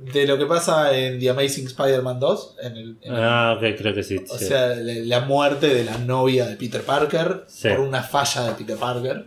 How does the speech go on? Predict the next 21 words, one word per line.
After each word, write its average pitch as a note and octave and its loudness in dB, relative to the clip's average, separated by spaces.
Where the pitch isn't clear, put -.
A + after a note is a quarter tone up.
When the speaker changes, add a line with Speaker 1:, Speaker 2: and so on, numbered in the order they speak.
Speaker 1:
Igual, C#3 2
insisto, C3 -4
no A2 -6
sé B2+ -6
bien A2 -4
cómo G#2 -6
pasa G#2+ -2
algo A2 -2
parecido A2 -4
en A2 -6
el B2+ -4
Speaker 2:
Eh, C#3 -4
Speaker 1:
juego. E3+ 4
Speaker 2:
sí, C#3+ 2
no C3+ 2
sé A2+ -6
si F#2+ -4
está - -2
Speaker 1:
Pero, D3 6
Speaker 2:
así. - -2
Speaker 1:
ah, - -8